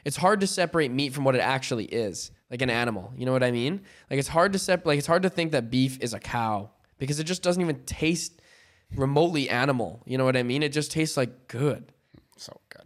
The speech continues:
Speaker 1: Yeah, <laughs> it's so good.
Speaker 2: Fuck, I love steak.
Speaker 1: Uh, cost-free way to improve your life:
Speaker 2: <laughs>
Speaker 1: eat meat, man.
Speaker 2: Eat
Speaker 1: Just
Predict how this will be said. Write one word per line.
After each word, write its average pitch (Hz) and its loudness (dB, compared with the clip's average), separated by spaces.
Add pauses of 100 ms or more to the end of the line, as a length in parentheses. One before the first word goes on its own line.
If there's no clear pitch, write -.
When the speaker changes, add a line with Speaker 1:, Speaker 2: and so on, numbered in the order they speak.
(140)
Speaker 1:
Yeah, 156 4
<laughs> - -2
it's 220 6
so 143 2
good. 131 0 (100)
Speaker 2:
Fuck, - -14 (180)
I - -16
love - -16
steak. - -16 (400)
Speaker 1:
Uh, 123 4
cost-free 156 2
way 143 6
to 143 4
improve 139 0
your 139 4
life: 143 2 (160)
Speaker 2:
<laughs> - -14
Speaker 1:
eat 170 -2
meat, 117 0
man. 101 -10
Speaker 2:
Eat 113 -14
Speaker 1:
Just - -14